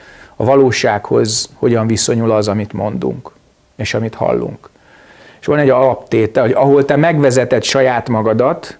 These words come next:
és ezáltal a világot, ott a világ is meg fog vezetni téged.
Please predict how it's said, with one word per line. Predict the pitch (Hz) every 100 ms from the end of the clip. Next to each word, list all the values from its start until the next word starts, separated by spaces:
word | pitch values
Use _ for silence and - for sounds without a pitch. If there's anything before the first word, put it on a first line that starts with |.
| _
és | 139
ezáltal | - 123 123 110 113 113
a |
világot, | 107 107 113 120 151 165 -
ott | - 117
a | 123
világ | 120 135 117 110
is | 101
meg | 113 107
fog | 113 104
vezetni | 107 104 98 - 101
téged. | - 95 78